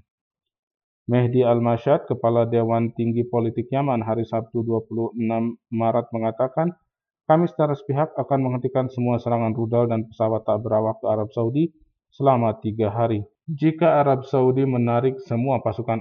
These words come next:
asing dari wilayah Yaman serta mengakhiri blokade dan serangan, maka Yaman sendiri siap untuk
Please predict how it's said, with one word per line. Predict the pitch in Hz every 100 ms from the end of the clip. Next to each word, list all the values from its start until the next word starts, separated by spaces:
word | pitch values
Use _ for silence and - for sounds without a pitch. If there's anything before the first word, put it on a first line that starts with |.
| -
asing | 135 127 151 123
dari | 113 113
wilayah | 113 110 104
Yaman | 104 117 120 123
serta | 120 120 113
mengakhiri | 107 104 104 - 139 139
blokade | 113 113 113 110 107
dan | 107
serangan, | 107 120 127 135 139 - _ _ _
maka | 135 131 123
Yaman | 120 117 117
sendiri | 110 113 113
siap | 117 110 -
untuk | 113 110